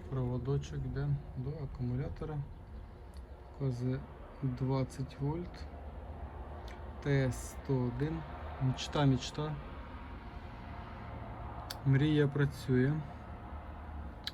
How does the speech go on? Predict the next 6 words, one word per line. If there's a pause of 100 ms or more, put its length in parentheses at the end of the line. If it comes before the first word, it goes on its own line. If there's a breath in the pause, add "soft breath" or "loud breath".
(120)
Так
от, (1500)
на (160)
цьому (800)
м, (500)
шаблончику,